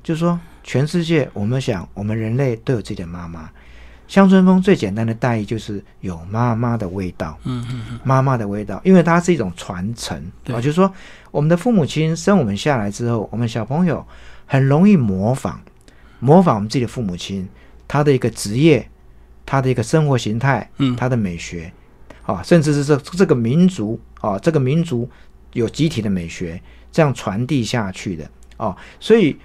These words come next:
Speaker 1: 我后来发现说，我到巴厘岛，啊，我到我们的闽南式建筑，啊，或者是到，我们到日本，
Speaker 2: 嗯。
Speaker 1: 每个地方都有它自己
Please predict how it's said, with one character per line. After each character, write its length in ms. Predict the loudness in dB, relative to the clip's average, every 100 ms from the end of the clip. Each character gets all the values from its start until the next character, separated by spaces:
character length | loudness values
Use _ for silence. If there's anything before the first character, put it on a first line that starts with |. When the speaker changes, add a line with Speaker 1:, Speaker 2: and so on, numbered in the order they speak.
| -6
Speaker 1:
我 100 | 0
后 80 | 4
来 120 | 4
发 120 | 4
现 100 | 2
说， 160 | 4 2
我 100 | 2
到 120 | 0
巴 160 | 0 0
厘 140 | 0
岛， 240 | -2 -6 -12 -20 -20 -20 -16
啊， 240 | -12 -10 -12 -18 -18 -4
我 120 | 0
到 200 | 2 2
我 80 | 0
们 100 | -4
的 100 | -4
闽 160 | -4
南 180 | -4 -4
式 140 | -4
建 200 | -2 -2
筑， 260 | -2 -6 -8 -12 -20 -20 -20 -12
啊， 160 | -4 -2
或 200 | 4 2
者 140 | 2
是 160 | -4 -4
到， 340 | 2 4 4 0 -14 -14
我 100 | -6
们 220 | -4 -4 2
到 340 | 4 6 4
日 160 | 4 2
本， 200 | 2 -4 -12 -12 -2
Speaker 2:
嗯。 200 | -2 -2
Speaker 1:
每 240 | 0 2 2
个 160 | 0
地 220 | 2 4 4
方 260 | 2 -2 -2
都 120 | 0
有 100 | 0
它 160 | -2 -6
自 180 | -6 -6
己 140 | -8